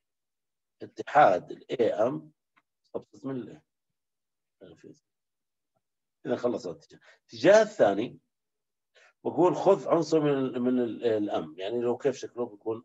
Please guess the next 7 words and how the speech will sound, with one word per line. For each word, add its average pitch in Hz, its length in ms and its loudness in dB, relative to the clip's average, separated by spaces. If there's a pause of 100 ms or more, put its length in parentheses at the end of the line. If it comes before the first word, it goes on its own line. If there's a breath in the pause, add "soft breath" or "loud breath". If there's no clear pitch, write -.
(120)
F 147 100 -2
of 135 300 -10 (1160)
إي 117 100 -6
كي. - 260 -18 (1120)
عايش 147 400 4
بال 107 240 -6
A. - 220 -14